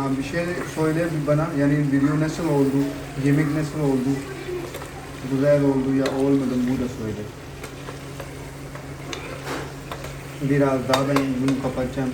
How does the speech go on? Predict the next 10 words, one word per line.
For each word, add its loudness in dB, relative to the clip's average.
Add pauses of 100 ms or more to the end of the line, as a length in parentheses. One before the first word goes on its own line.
(100)
ama 0
iyi -2
bir 2
şekilde -2
olacak 0 (160)
her -2
şey. -2 (4000)
Evet, 4 (440)
gördüğünüz 6
gibi 0